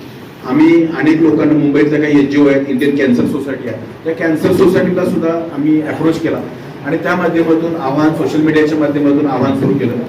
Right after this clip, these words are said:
आणि त्या आव्हानाच्या नंतर, अ, तुम्हाला सांगायला मला आनंद होतो, पुढच्या पंधरा ते वीस दिवसांमध्ये, अ, जवळपास अडतीस लाख रुपये गोळा झाले.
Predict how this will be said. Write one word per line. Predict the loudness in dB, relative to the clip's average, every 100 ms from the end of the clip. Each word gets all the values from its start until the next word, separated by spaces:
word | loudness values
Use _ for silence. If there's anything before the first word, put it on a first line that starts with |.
| -10 -8
आणि | -4 -2
त्या | 0 0
आव्हानाच्या | 2 2 2 0 0
नंतर, | -2 -2 -2 -4 -8 -14 -16 -14 -6
अ, | -4 -2
तुम्हाला | 0 2 2
सांगायला | 0 2 2
मला | 4 4
आनंद | 2 2 2
होतो, | 2 -2 -6 -10 -16 -8 -2
पुढच्या | 0 0 0 -2 -4 -10 -12 -12 -8 -2
पंधरा | 0 2
ते | 2 4
वीस | 6
दिवसांमध्ये, | 6 4 4 4 2 0 -4 -8 -16 -20 -20 -8
अ, | -4
जवळपास | 2 2 2 0 0
अडतीस | 0 2 2
लाख | 2 2
रुपये | 0 -2
गोळा | 0 0
झाले. | -2 -6